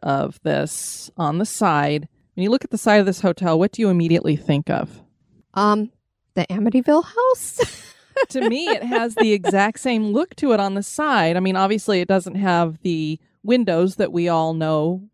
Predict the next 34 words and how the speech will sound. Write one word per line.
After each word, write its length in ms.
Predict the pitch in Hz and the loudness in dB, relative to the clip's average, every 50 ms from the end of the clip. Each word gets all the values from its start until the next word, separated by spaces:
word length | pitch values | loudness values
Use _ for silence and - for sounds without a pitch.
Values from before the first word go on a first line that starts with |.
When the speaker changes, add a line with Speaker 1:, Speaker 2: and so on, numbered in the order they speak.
| _ | _
Speaker 1:
from 240 | - 196 180 165 165 | -4 -2 -2 -2 -2
the 300 | 151 165 160 151 156 - - | -4 -4 -4 -6 -6 -2 2
old 280 | 226 214 196 175 170 - - | 4 4 4 4 0 -2 -2
Amityville 420 | 175 165 156 151 151 147 147 147 | -2 0 0 0 0 0 0 0
house. 240 | 156 151 147 147 - | 0 -2 -2 -4 -4
Of 60 | - | -4
course, 260 | - - 180 165 - - | -2 0 0 0 -2 -4
the 240 | - 165 156 151 - _ _ _ _ _ - | -4 -4 -4 -4 -6 _ _ _ _ _ 0
current 240 | - 254 220 185 175 | 2 2 4 4 2
owners 320 | 170 165 165 160 165 - | 2 2 0 -2 -2 -2
have 160 | 180 156 - | -4 -6 -4
changed 340 | - - 196 185 180 165 - | -4 -2 -2 0 -2 0 0
out 200 | 185 165 170 - | 0 0 0 0
those 200 | - 185 185 185 | 0 -2 -2 -2
windows. 520 | 196 196 185 190 196 202 202 208 220 - - _ _ _ _ _ _ _ - | -2 -4 -4 0 2 4 4 4 2 0 -6 _ _ _ _ _ _ _ -2
The 140 | 208 247 240 | 0 0 0
profile 600 | - - 269 285 330 - - 240 220 226 240 233 | 2 2 0 0 0 0 0 2 2 4 4 2
or 120 | 226 202 | 2 0
the 80 | 170 175 | 0 -4
side 400 | - - 240 254 269 269 240 - | -8 -6 -4 -4 -2 -2 -2 0
of 200 | - 202 185 175 | 0 -2 2 2
this 200 | 214 233 254 - | 2 2 2 2
hotel 640 | 226 233 214 - - 233 240 214 180 160 156 160 - _ _ _ _ _ _ _ | 0 -2 -2 0 0 0 2 2 4 2 2 0 -2 _ _ _ _ _ _ _
has 160 | 208 196 180 | -2 -2 -2
the 100 | - 185 | -4 -6
same 260 | - - 208 196 196 | -4 0 0 0 0
kind 180 | 202 - 196 185 | 0 0 0 0
of 80 | 180 160 | 0 0
shape 300 | - - 190 190 - - | 0 0 0 0 0 -2
with 80 | 185 | -2
the 100 | - 190 | -2 0
roof 280 | 160 160 165 196 - - | 0 2 0 0 0 -2
and 80 | 190 | 0
everything. 640 | 165 175 175 190 185 175 - - 180 - - 170 220 | 0 2 2 2 2 2 0 -2 -2 -2 -2 -4 -6